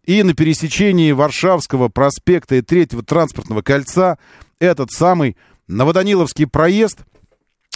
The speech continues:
тоже окропить. Тоже окропить нужно, потому что каждый день в одном и том же месте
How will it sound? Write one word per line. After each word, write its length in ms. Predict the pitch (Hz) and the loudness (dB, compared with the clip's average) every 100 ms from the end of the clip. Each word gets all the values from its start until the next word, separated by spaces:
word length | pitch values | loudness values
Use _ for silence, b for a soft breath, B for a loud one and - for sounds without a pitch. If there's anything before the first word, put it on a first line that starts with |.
| - | -4
тоже 240 | 170 196 165 | 0 2 0
окропить. 480 | 143 127 - 135 _ | 0 -4 -6 -14 _
Тоже 340 | - 220 202 180 | 0 2 2 0
окропить 500 | - 165 160 151 - | 0 -2 -2 -4 -6
нужно, 240 | 104 85 | -8 -8
потому 140 | 82 113 | -8 -4
что 300 | 156 147 b b _ | -2 -2 b b _
каждый 480 | 165 196 151 113 120 | 2 2 0 -2 -4
день 320 | 104 175 208 | 0 2 2
в 60 | 143 | 0
одном 260 | 139 156 | 0 -2
и 40 | 131 | 0
том 180 | 139 107 | 0 -2
же 100 | 110 | 0
месте 440 | 139 185 - 180 | 0 0 0 -4